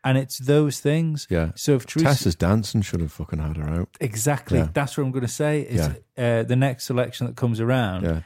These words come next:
Speaker 2: they'll have that
Speaker 1: that's
Speaker 2: everywhere.
Speaker 1: gonna be fucking everywhere
Speaker 2: Yeah.
Speaker 1: of her doing a stupid little T-Rex dance.
Speaker 2: Yeah.
Speaker 1: And, uh,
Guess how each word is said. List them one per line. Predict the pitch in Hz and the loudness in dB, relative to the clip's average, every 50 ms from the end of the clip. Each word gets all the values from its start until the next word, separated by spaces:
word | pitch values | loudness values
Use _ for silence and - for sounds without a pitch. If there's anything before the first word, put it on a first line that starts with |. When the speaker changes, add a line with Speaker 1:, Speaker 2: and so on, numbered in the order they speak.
| - | -4
Speaker 2:
they'll | - 98 92 | -2 0 0
have | 87 82 78 | 0 0 0
that | 80 82 78 - | -2 -2 0 2
Speaker 1:
that's | 151 147 139 147 | 2 2 2 0
Speaker 2:
everywhere. | 85 85 143 | 0 0 0
Speaker 1:
gonna | 123 120 117 | 0 0 -2
be | 120 117 | -4 -8
fucking | 117 - - - - - 160 147 139 - - 147 139 135 131 135 | -10 -14 -20 -16 -8 -4 -4 -4 -4 -2 -2 -2 -2 -2 -4 -8
everywhere | - - 120 120 117 110 110 104 107 101 95 92 90 87 87 | -8 -4 0 0 0 0 -2 -2 -2 -2 -2 -4 -4 -4 -4
Speaker 2:
Yeah. | 78 76 76 80 _ _ - | -4 -6 -6 -10 _ _ -10
Speaker 1:
of | 113 95 | -8 -4
her | 95 110 107 107 104 | -2 0 0 0 0
doing | 113 113 104 | 0 -2 -2
a | 101 101 | -2 -4
stupid | - - - - 135 123 127 117 | -6 -6 -2 -2 0 0 0 0
little | 117 127 123 117 113 | 0 0 -2 -2 -4
T-Rex | - - - 131 127 127 123 110 - - - | -4 -2 -2 0 2 0 0 -2 -4 -10 -14
dance. | - 98 90 85 87 - - - - - | -12 -10 -10 -10 -10 -10 -10 -10 -4 -2
Speaker 2:
Yeah. | 85 78 76 78 - _ _ _ _ - - - _ _ _ _ _ _ _ _ | -2 -2 -2 -4 -10 _ _ _ _ -20 -20 -20 _ _ _ _ _ _ _ _
Speaker 1:
And, | - 110 110 113 107 110 107 | -2 -2 0 0 0 -2 -4
uh, | 104 | -6